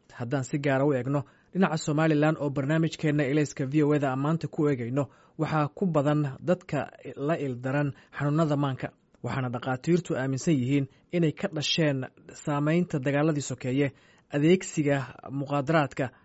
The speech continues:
faqriga iyo shaqo la'aanta. Doctor Ibraahim Nuur waa dhakhtar aqoon dheer u leh xanuunada ku dhaca maskaxda, isla markaana waa mas'uulka qaybta dhimirka ee cusbitalka magaalada Hargeysa.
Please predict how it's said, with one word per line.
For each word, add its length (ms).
faqriga 540
iyo 160
shaqo 240
la'aanta. 380
Doctor 240
Ibraahim 360
Nuur 300
waa 260
dhakhtar 360
aqoon 420
dheer 220
u 120
leh 120
xanuunada 480
ku 80
dhaca 240
maskaxda, 400
isla 260
markaana 400
waa 160
mas'uulka 680
qaybta 420
dhimirka 400
ee 240
cusbitalka 720
magaalada 380
Hargeysa. 400